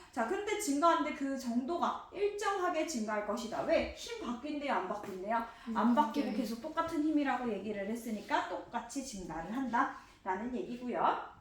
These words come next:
Speaker 1: 자, A와 B의 가속도의 크기는 같다. 자, A와 B의 가속도의 크기는 같죠. 왜 같아요? 우리가 여기 힘은 질량 곱하기 가속도라고 했는데 두 물체에 작용하는 힘 F로 같아요 라고 얘기했고요.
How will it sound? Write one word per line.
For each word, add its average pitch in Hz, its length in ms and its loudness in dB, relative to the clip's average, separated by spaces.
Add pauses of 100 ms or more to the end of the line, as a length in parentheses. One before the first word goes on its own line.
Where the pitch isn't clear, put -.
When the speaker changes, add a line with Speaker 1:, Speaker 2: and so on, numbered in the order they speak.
(1000)
Speaker 1:
자, - 220 2
A와 427 320 6
B의 311 220 0
가속도의 339 480 0
크기는 370 320 -2
같다. - 260 0
자, 269 180 2
A와 392 320 4
B의 302 220 4
가속도의 277 500 0
크기는 381 320 -4 (480)
같죠. - 500 -6
왜 233 200 6
같아요? 214 480 0 (300)
우리가 220 580 -2
여기 339 340 -8 (140)
힘은 320 640 -2
질량 214 340 -4
곱하기 214 440 -6
가속도라고 247 800 0
했는데 247 680 0
두 359 280 4
물체에 269 480 0
작용하는 277 580 0
힘 403 240 -2
F로 233 480 -4
같아요 247 880 -4
라고 208 300 -2
얘기했고요. 180 760 -4